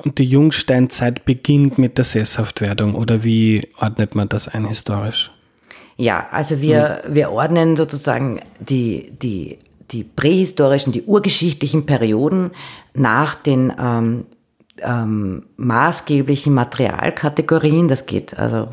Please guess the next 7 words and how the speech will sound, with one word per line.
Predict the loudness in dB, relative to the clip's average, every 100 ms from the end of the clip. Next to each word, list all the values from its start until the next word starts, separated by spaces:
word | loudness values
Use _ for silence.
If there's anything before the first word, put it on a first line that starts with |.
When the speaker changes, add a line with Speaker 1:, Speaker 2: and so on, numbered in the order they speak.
| -8
Speaker 2:
auf, | -6 -8 -8
auf | -10 -6
das | 0
neunzehnte | 2 2 2 2
Jahrhundert | 2 4 4 2 0
zurück, | 0 0 -2 -10 -14 -14 -16 -4
ähm, | 0 2 0